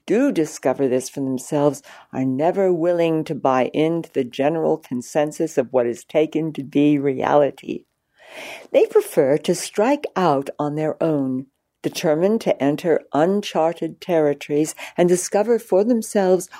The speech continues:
what treasures can be found there. Then they tend to bring these discoveries back, using them to fuel their work and, and transform their own lives as well as the lives of others. Invariably,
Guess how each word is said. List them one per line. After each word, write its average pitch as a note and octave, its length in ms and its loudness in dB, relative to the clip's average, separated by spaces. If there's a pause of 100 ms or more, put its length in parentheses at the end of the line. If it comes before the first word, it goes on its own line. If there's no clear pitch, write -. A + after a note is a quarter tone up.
what A3 240 0
treasures F3+ 580 -2
can D3 160 -12
be C3+ 140 -6
found B2+ 560 0
there. - 380 -2 (840)
Then E3+ 440 0 (280)
they F#3+ 100 0
tend A#3+ 340 0
to A3 60 2
bring G3 380 2
these E3+ 180 0
discoveries D#3+ 760 -2
back, - 440 -2
using B3+ 460 0
them D3+ 200 -2 (220)
to - 120 -2
fuel B3 400 0
their G3+ 200 2
work G3 420 0
and, E3+ 220 -2 (280)
and G3+ 120 4
transform A#3 600 0
their G#3+ 220 0
own A3+ 200 2
lives D#3+ 340 0
as F3 180 -2
well F#3+ 240 0
as F#3 160 0
the D#3+ 100 0
lives E3 420 -2
of D#3+ 120 -4
others. E3+ 460 -2 (680)
Invariably, C3+ 1000 2